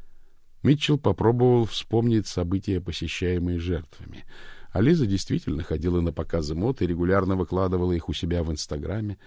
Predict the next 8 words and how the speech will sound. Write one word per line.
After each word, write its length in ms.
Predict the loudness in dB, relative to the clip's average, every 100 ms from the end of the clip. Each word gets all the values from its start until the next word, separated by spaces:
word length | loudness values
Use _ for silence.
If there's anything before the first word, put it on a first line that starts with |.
| -20 -20 -20 _ _ 2
но 160 | 6
у 60 | 8
трех 280 | 10 8 8
других 360 | 4 2 0 -2
такого 360 | -2 0 0
поведения 600 | 0 0 0 0 0 0
не 140 | 0 -2
прослеживалось. 960 | -4 -6 -4 -4 -6 -12 -16 -20 -20